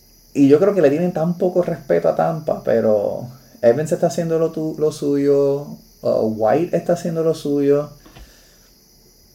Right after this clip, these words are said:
Voy a tomar Jaguars menos uno y medio,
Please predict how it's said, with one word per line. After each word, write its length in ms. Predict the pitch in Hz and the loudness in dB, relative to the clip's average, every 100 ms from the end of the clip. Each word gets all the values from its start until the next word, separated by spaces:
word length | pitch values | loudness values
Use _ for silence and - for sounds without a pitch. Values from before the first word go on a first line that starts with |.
| _ _ _ _ _ _ _ _ _ _ _ _ _ _ _ | _ _ _ _ _ _ _ _ _ _ _ _ _ _ _
Voy 200 | 123 151 | 4 4
a 60 | 202 | 6
tomar 320 | 220 208 139 | 4 2 2
Jaguars 1040 | 123 120 143 160 165 165 160 - - - - | 2 4 2 2 0 0 -2 -10 -16 -16 -8
menos 400 | 123 135 135 127 | -2 0 0 0
uno 220 | 135 147 | 0 0
y 80 | 135 | 0
medio, 640 | 110 117 139 165 165 165 | 2 2 2 0 0 -4